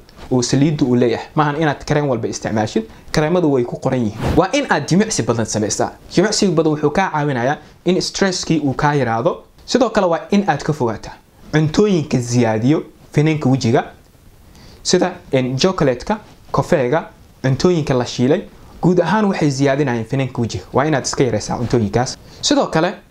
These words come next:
kareemada aad suuqa ka soo iibsanaysid oo finanka lagu daweeyo waa in ay ku jiraan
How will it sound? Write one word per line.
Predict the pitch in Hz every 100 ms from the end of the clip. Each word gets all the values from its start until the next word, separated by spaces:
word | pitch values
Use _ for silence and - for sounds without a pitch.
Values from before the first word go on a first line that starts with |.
| _ _ - -
kareemada | 185 185 247 233
aad | 156 -
suuqa | 226 185
ka | 170 208
soo | 160 -
iibsanaysid | 131 - 131 104 170 175 - - - -
oo | 147
finanka | - 196 196 147
lagu | 135 151
daweeyo | 123 107 104 156 - - _ _ - _ _ - - - - -
waa | 147 156 151
in | 220 233 -
ay | 143
ku | - 165
jiraan | 131 113